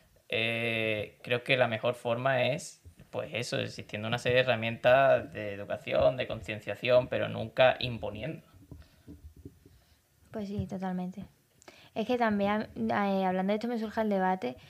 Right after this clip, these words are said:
Speaker 2: de, ¿realmente podemos considerar que una cultura sea superior a otra?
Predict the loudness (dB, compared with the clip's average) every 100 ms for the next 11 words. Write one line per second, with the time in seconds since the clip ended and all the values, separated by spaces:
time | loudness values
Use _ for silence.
0 | -16 -4 2 4 4 0 0 4 6 6
1 | 4 4 4 0 0 2 2 2 2 0
2 | 2 -2 0 0 0 -2 -2 0 2 2
3 | 2 2 2 0 -4